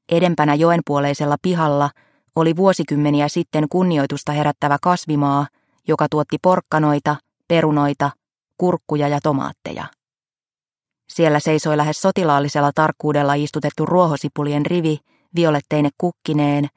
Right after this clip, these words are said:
mutta nyt niiden tilalla, kuten kaikkialla muuallakin, rehottaa vain villiintynyttä rikkaruohoa. Joenrantaan johtavan polun oikealla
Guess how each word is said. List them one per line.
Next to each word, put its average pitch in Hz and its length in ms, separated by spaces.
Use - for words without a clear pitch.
mutta 165 260
nyt 175 220
niiden 151 280
tilalla, 151 500
kuten 151 260
kaikkialla 151 440
muuallakin, 147 720
rehottaa 151 460
vain 156 200
villiintynyttä 147 680
rikkaruohoa. - 800
Joenrantaan 151 640
johtavan 151 460
polun 156 260
oikealla 156 480